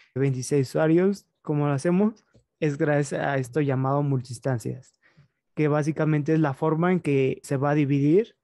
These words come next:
en cada uno de los usuarios. Y que gracias a la arquitectura de conexión y de comunicación que tiene todas estas tarjetas,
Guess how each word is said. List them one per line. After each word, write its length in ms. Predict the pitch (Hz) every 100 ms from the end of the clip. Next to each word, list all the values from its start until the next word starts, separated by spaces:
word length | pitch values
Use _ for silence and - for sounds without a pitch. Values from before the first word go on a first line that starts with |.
| _ _
en 240 | 160 143 139
cada 240 | - 156
uno 200 | 156 160
de 60 | 147
los 200 | 131 -
usuarios. 580 | 131 127 127 147 - _ _ _ _ _ _ - _ _ _ _ -
Y 140 | 170
que 200 | 147 180
gracias 440 | 156 151 151 147 165
a 40 |
la 120 | 139
arquitectura 680 | 127 131 135 139 - 156 156
de 100 | 147
conexión 720 | 135 135 123 117 156 165 160 _ - - -
y 100 | 151
de 120 | 135
comunicación 720 | 143 139 131 135 127 156 156
que 140 | - 135
tiene 380 | 143 139 139
todas 240 | 139 143 143
estas 220 | - 165
tarjetas, 600 | 185 170 165 170 233 -